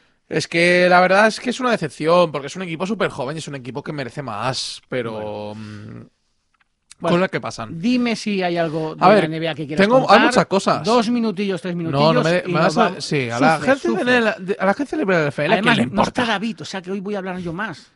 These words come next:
Speaker 1: Ay, qué mal. Uf, pues
Speaker 2: Y
Speaker 1: córtale, Eli, por favor,
Speaker 2: eso es
Speaker 1: ¿eh?
Speaker 2: maravilloso.
Speaker 1: Bueno, a ver, te voy a decir, te lo voy a decir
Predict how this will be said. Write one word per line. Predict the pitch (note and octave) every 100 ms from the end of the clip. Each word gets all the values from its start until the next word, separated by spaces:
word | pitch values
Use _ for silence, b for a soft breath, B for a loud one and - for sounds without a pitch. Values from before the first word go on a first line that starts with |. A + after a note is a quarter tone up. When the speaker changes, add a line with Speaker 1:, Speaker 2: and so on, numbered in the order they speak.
| _
Speaker 1:
Ay, | B2 -
qué | -
mal. | A2+ A#2 G#2+ G2+ -
Uf, | C#3 D3+
pues | - C3+
Speaker 2:
Y | -
Speaker 1:
córtale, | C#3 C#3+ D3 D3+ C#3
Eli, | D3
por | C3+ C3
favor, | - A#2 C3
Speaker 2:
eso | A#2+
es | -
Speaker 1:
¿eh? |
Speaker 2:
maravilloso. | A#3 G#3 D#3+ D#3+ A3 G3 B2+ G#2
Speaker 1:
Bueno, | A3
a | G3
ver, | G3 C3
te | - F3
voy | F#3+
a |
decir, | G#3 - E3+ D#3 C#3+ A2+
te | E3+
lo |
voy | G3+
a | G3
decir | D3+ E3+